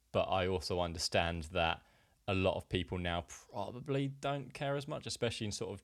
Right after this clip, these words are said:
chain places like your Nando's or your. But I, I know a couple of weeks ago there was a, uh, obviously the Byron in Bury where we live down the road. Um, they had to close early because they had no one in the kitchen.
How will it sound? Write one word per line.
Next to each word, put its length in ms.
chain 340
places 500
like 240
your 140
Nando's 720
or 140
your. 140
But 80
I, 320
I 20
know 320
a 100
couple 260
of 40
weeks 200
ago 200
there 140
was 120
a, 200
uh, 240
obviously 260
the 60
Byron 540
in 240
Bury 260
where 180
we 60
live 180
down 160
the 80
road. 340
Um, 460
they 80
had 120
to 60
close 260
early 380
because 360
they 200
had 320
no 400
one 180
in 120
the 60
kitchen. 380